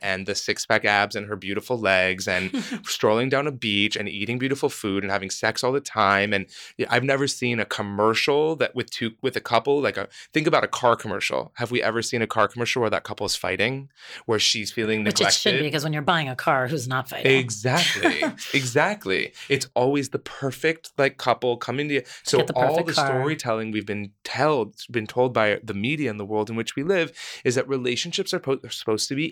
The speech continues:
Speaker 1: easy, and when they get challenging, you should run, right? Some version of that. Relationships are supposed to be happy. You're supposed to be having sex all the time. You're supposed to be, like,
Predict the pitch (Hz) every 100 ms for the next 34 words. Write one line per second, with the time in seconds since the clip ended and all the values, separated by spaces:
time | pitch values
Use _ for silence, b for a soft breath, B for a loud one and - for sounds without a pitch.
0 | 127 123 92 90 90 120 B B 113 104
1 | 107 123 139 - - - 156 156 120 101
2 | 95 95 92 92 B B 98 - 98 95
3 | 90 76 55 65 - - 113 104 - 151
4 | 165 131 127 127 113 104 87 85 71 -
5 | B B 127 120 - 156 139 131 127 117
6 | 110 101 107 104 - 160 - - 120 101
7 | 92 - 139 165 156 156 156 151 131 104
8 | - 98 98 95 95